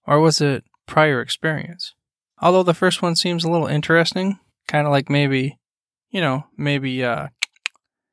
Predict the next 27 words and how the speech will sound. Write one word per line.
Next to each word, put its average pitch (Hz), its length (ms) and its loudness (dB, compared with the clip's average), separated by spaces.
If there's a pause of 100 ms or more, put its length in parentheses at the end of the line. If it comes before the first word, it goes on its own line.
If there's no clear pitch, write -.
(200)
kicking 170 300 0
back 151 220 2
too 175 120 -4
many 160 200 2
of 139 80 0
those 139 220 2
beers 156 380 0
back 123 260 0
at 123 140 -2
Ralph's 127 340 2
auto 147 220 2
dealership 127 540 -2 (760)
came 135 240 0
out 123 140 0
with 131 100 -4
some 131 160 -2
kinda 123 280 0
crazy 127 720 0
ideas. 131 640 -2 (640)
But 202 320 4 (600)
that's 170 180 -4
really 180 160 0
more 160 180 4
of 151 80 0
a 131 60 -4
boring 139 340 2
story. 127 460 -4